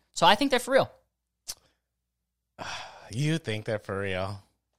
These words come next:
Speaker 2: I think they're solid still. But like you said, they're,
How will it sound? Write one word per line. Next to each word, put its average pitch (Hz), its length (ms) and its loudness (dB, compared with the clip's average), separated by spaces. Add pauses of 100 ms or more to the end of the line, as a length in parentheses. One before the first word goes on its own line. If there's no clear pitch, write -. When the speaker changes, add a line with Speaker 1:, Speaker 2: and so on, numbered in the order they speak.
(340)
Speaker 2:
I 170 300 6
think 185 440 -2
they're 147 140 2
solid 156 680 6
still. 113 440 -2 (400)
But 156 140 6
like 156 180 6
you 165 80 -6
said, 185 240 -2
they're, 185 200 6